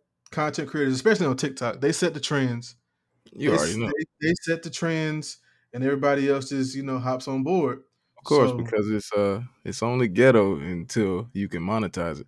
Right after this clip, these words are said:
Speaker 1: So you can monetize it.
Speaker 2: <laughs>
Speaker 1: That's another, that's, uh, that's a,
Speaker 2: Oh, boy.
Speaker 1: something else entirely.
Speaker 2: <laughs> That's definitely for another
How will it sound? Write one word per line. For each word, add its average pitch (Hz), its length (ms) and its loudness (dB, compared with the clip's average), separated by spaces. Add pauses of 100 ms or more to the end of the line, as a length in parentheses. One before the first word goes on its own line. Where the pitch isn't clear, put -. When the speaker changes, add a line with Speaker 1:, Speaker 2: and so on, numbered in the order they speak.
Speaker 1:
So - 120 -12
you 120 140 -6
can 117 120 -10
monetize 117 560 -8
it. - 80 -18 (580)
Speaker 2:
<laughs> 143 100 4 (1500)
Speaker 1:
That's 123 200 -10
another, 131 260 -4
that's, 127 260 -6
uh, 120 200 -2
that's - 180 -8
a, 123 40 -8
Speaker 2:
Oh, 117 100 -6
boy. - 220 -16 (200)
Speaker 1:
something 135 420 2
else 139 280 4
entirely. 131 600 -2
Speaker 2:
<laughs> 127 60 2
That's 135 80 6 (320)
definitely 131 320 6
for 117 200 4
another 135 220 4